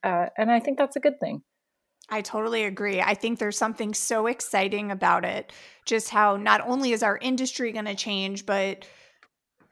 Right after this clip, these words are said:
Speaker 2: all industry, right? So, like, for Group Two, we have an office that everyone comes into. Like, that's gonna look different after all of this. I mean, there is gonna be more flexibility when it comes to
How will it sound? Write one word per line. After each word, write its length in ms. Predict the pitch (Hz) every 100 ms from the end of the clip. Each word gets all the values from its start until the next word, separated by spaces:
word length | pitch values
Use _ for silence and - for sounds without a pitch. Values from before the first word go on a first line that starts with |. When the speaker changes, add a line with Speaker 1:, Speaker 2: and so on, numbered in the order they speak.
| _
Speaker 2:
all 300 | 208 269 349
industry, 640 | 180 185 175 - 156 - 185
right? 400 | 185 262 285 -
So, 160 | 226
like, 240 | 202 196 -
for 340 | - - 233
Group 220 | 208 247
Two, 240 | - 330 247
we 160 | 233
have 160 | 247 220
an 100 | 208
office 720 | 180 240 - 180 190 240 -
that 180 | 185 185
everyone 440 | 196 233 233 226
comes 220 | 226 226
into. 360 | 233 294 233 165
Like, 240 | 185 196
that's 240 | 247 294 -
gonna 220 | 359 370
look 300 | 285 285 -
different 500 | 233 262 330 208 - -
after 340 | 185 - 185
all 180 | 185 170
of 140 | 170
this. 320 | - - - -
I 60 |
mean, 380 | 208 202 190 190
there 240 | 208 226 220
is 200 | 226 220
gonna 180 | 233 220
be 320 | 226 226 214
more 400 | 214 214 226 240
flexibility 920 | - 254 247 240 208 220 294 185 180
when 160 | 190 190
it 140 | 180
comes 300 | 220 208 196
to 480 | 220 214 208 202